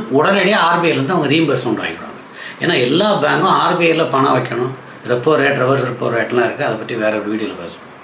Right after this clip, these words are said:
அது மாதிரி இவங்க பணம் கொடுத்து வைக்கணும், அது மாதிரி இவங்க டிரான்சாக்ட் பண்ற உடனே அவங்க வாங்கிக்கலாம், சேம் டே வாங்கிக்கலாம்.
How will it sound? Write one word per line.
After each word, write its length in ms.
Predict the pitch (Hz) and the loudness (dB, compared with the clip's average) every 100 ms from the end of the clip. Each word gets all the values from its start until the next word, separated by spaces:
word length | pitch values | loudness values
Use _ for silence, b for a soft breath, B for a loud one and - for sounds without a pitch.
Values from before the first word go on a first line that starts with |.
| - - - - B B - | -20 -20 -20 -20 B B -6
அது 100 | 110 | 0
மாதிரி 180 | 139 | 2
இவங்க 200 | 123 - | 2 2
பணம் 160 | 113 139 | 2 2
கொடுத்து 220 | 120 110 | 0 -4
வைக்கணும், 200 | 104 123 | -6 -6
அது 60 | 120 | -6
மாதிரி 180 | 135 123 | -4 0
இவங்க 140 | 120 | 2
டிரான்சாக்ட் 380 | 123 151 190 180 | 2 0 2 0
பண்ற 180 | 139 147 | 0 2
உடனே 260 | 156 147 - | 2 2 2
அவங்க 160 | 135 113 | 0 0
வாங்கிக்கலாம், 460 | 113 110 - - - - - B B B - - | 0 -2 -6 -10 -14 -18 -20 B B B -6 0
சேம் 360 | 156 180 190 | 2 2 2
டே 240 | 175 147 180 | 2 2 2
வாங்கிக்கலாம். 540 | 147 110 95 - - | 2 0 -2 -8 -12